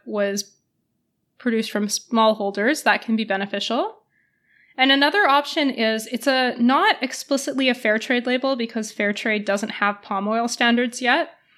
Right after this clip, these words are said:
but there's a label that's substantively like fair trade called Fair Palm,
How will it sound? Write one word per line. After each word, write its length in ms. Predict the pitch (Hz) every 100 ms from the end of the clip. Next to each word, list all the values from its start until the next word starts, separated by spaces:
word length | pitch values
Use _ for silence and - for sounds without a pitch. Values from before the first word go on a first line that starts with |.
| _ _ _
but 140 | 240 233
there's 200 | 247 262
a 60 |
label 500 | 240 233 254 330 330
that's 260 | 254 233 -
substantively 920 | - 240 233 262 226 240 208 214 202
like 280 | 190 196 202
fair 260 | - 185
trade 400 | 190 - 185 185
called 380 | - 190 185 190
Fair 260 | - 196 196
Palm, 560 | - - 196 202 311